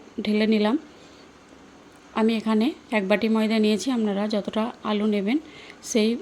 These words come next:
পরিমাণে ময়দা নেবেন। এরপর আমি এখানে দিয়ে দেব হাফ চামচেরও একটু কম হলুদ গুঁড়ো, দিয়ে দেব হাফ চামচ লঙ্কা গুঁড়ো, আর দিয়ে দেব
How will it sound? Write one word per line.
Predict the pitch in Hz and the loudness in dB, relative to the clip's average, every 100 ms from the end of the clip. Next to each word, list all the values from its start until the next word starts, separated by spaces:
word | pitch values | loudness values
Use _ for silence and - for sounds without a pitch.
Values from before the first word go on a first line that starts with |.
| - | -4
পরিমাণে | 226 214 208 208 294 - - - 214 | -2 2 2 2 0 -6 -20 -10 -2
ময়দা | 202 196 | 0 2
নেবেন। | 190 185 185 185 - - - - - - - - - - - - - - - | 2 0 -2 -6 -16 -20 -20 -20 -20 -20 -20 -20 -20 -20 -20 -20 -20 -16 -4
এরপর | 202 202 247 | -4 0 2
আমি | 254 240 | 2 2
এখানে | 220 220 240 | 0 0 2
দিয়ে | 240 220 | 2 2
দেব | 226 202 220 - - - - - | 0 -2 -2 -4 -12 -20 -20 -10
হাফ | 233 233 | -8 -6
চামচেরও | - 240 240 240 | -2 0 2 2
একটু | 226 220 226 | 0 0 -4
কম | 220 208 226 - - - - - - - - - - - - - - - - - - | 0 0 0 -6 -20 -20 -20 -20 -20 -20 -20 -20 -20 -20 -20 -20 -20 -20 -20 -20 -2
হলুদ | 233 233 226 | 2 2 2
গুঁড়ো, | 226 220 311 - - - - - - - - - - - - - | 0 0 -2 -8 -20 -20 -20 -20 -20 -20 -20 -20 -20 -20 -20 -6
দিয়ে | 226 220 | 0 2
দেব | 220 220 220 | 2 2 0
হাফ | 226 - | -2 0
চামচ | 233 226 269 - - | 0 0 -2 -10 -2
লঙ্কা | 220 220 220 | 0 2 0
গুঁড়ো, | 208 208 311 - - - - - - - - - - - - - - - - - - - - - - - - - - | 0 0 -2 -8 -20 -20 -20 -20 -20 -20 -20 -20 -20 -20 -20 -20 -20 -20 -20 -20 -20 -20 -20 -20 -20 -20 -20 -20 -6
আর | 233 196 | -2 -2
দিয়ে | 208 208 | 0 -2
দেব | 208 | -2